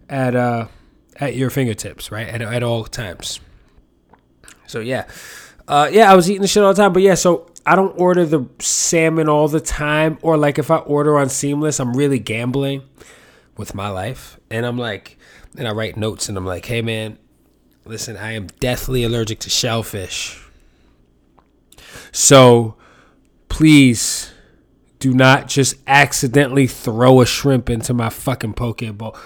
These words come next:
'Cause this is the thing, right? Like, and I don't wanna find out, but I feel like if it's close to the shrimp,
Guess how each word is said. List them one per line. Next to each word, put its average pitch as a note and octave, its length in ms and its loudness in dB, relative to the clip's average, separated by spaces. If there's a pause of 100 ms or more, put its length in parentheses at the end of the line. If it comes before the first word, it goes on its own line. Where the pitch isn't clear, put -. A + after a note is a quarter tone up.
(160)
'Cause G#3 140 0
this C4 140 4
is G3 40 -2
the E3+ 60 2
thing, G#2+ 320 -4
right? A#2 220 -8
Like, B2+ 160 -6
and D#3+ 120 -4
I F#3+ 60 2
don't F3 220 -2
wanna D3 180 0
find B2+ 420 -2
out, A#2 300 -6 (340)
but E3+ 120 -4
I E3+ 40 0
feel A3 200 0
like F#3+ 160 2
if E3+ 140 -2
it's D#3 120 -4
close E3+ 420 2
to F#3+ 120 0
the F3+ 100 0
shrimp, F#3 420 -2